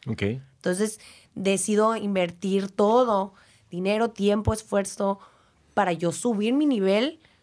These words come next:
Speaker 2: mínimo al que yo veía que los maestros de niños grandes, de adolescentes tenían.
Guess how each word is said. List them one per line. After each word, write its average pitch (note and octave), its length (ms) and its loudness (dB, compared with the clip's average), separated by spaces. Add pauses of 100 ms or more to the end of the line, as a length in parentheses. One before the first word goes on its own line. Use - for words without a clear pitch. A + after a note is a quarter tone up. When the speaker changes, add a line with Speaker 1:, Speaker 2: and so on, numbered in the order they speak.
(280)
Speaker 2:
mínimo A3+ 520 4
al E3+ 360 -2
que E3+ 160 -6
yo E3 100 -2
veía G#3+ 220 2
que B3 100 0
los G#3+ 100 0
maestros F#3+ 640 -4
de D#3+ 360 -2
niños D#3 380 -6
grandes, F3+ 520 -2 (340)
de E3 100 -4
adolescentes F#3 520 -2
tenían. F3 540 -2